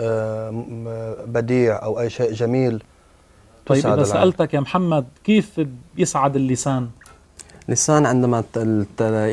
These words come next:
Speaker 3: يتذوق، آه، أمرًا أو طعامًا جيدًا أو، آه، عندما هيك.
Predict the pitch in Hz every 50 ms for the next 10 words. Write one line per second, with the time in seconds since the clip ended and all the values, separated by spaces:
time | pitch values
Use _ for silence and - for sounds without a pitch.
0 | 117 113 107 104 110 143 147 147 135 - - - - - 117 107 104 104 101 101
1 | 98 98 98 101 - - - - - - - - 117 123 120 120 117 110 107 104
2 | 104 101 98 95 - 113 110 113 98 - 104 95 120 120 113 107 101 95 113 113
3 | 110 107 101 98 104 101 101 104 101 101 98 - - 104 107 104 104 101 98 98
4 | 98 98 98 98 101 98 98 98 - - - - - - - - - - - -
5 | - 120 123 135 131 123 123 - 156 - 120 131 123 101 - -